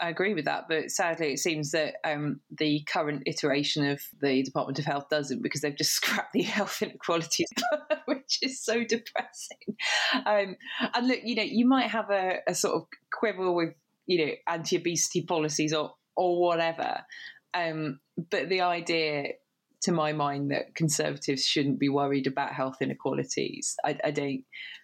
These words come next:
I just don't think financially it adds up, because, I, I, you know, even if you have that kind of, just a kind of bare financial focus,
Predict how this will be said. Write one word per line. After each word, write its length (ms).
I 100
just 140
don't 160
think 200
financially 560
it 40
adds 280
up, 280
because, 800
I, 380
I, 100
you 120
know, 140
even 260
if 120
you 120
have 160
that 160
kind 140
of, 80
just 300
a 80
kind 120
of 180
bare 280
financial 520
focus, 760